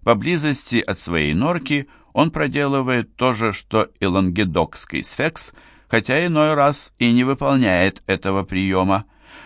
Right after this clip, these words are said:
Кобылка остаётся на дороге,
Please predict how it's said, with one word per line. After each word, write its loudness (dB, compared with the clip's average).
Кобылка 2
остаётся -2
на 2
дороге, -2